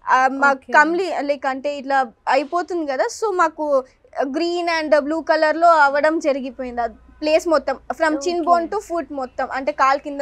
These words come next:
Speaker 1: పెట్టలేకపోయాను. దో నాకు అలా అయినా అప్పటికప్పుడు మా coaches ice pack తెప్పించారు, ఐస్ పెట్టాం, but no response. ఇక అది తాకిందంటే అది తెలిసిందే, ఇంకా పోదు, అది ఒక వన్ week అయినా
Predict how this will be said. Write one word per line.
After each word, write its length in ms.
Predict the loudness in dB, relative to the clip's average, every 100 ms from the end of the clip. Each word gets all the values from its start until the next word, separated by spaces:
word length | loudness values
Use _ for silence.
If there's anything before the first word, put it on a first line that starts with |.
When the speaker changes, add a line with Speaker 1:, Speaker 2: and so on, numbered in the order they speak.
| -2
Speaker 1:
పెట్టలేకపోయాను. 880 | -2 -4 -4 -6 -6 -6 -8 -8 -14 -18 _ -20 -18
దో 320 | -2 6 6
నాకు 240 | 6 4 2
అలా 140 | 4
అయినా 220 | 2 2
అప్పటికప్పుడు 480 | 0 0 0 -2 -2
మా 120 | -4
coaches 400 | -2 -2 -4 0
ice 260 | 0 0 0
pack 200 | -2 -2
తెప్పించారు, 520 | -6 -6 -8 -4 0
ఐస్ 320 | 0 0 -4
పెట్టాం, 320 | -6 -4 -4 -2
but 260 | -2 0
no 60 | 2
response. 460 | 2 0 -4 -8 -8 -18 -20 -8
ఇక 80 | 2
అది 260 | 6 6 4
తాకిందంటే 600 | 2 2 2 0 4 6
అది 160 | 6 6
తెలిసిందే, 520 | 4 4 0 2 2
ఇంకా 140 | 0
పోదు, 360 | -2 2 6 8
అది 200 | 6 4
ఒక 160 | 2
వన్ 340 | 0 2 2 2
week 160 | -2
అయినా 140 | 0